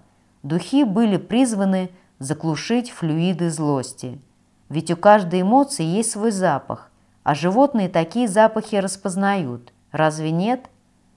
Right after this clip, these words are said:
А злилась я очень сильно. Готова была рвать и метать. Казалось, поднеси ко мне спичку, и все,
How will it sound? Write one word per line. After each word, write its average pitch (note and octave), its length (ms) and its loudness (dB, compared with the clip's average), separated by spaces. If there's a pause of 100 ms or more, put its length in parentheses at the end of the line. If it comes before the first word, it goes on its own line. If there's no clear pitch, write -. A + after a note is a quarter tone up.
(220)
А D3 120 4
злилась F#3+ 640 0
я C3 240 -4 (280)
очень F#3+ 400 0
сильно. B2+ 580 -6 (420)
Готова F3 540 2
была F3+ 280 6
рвать A#3 480 6
и F3 80 -2
метать. F3+ 640 0 (560)
Казалось, F3+ 600 4
поднеси E3+ 500 -2
ко F3+ 180 2
мне E3+ 180 0
спичку, A#3+ 760 -4
и G3 120 -2
все, D#3 440 -2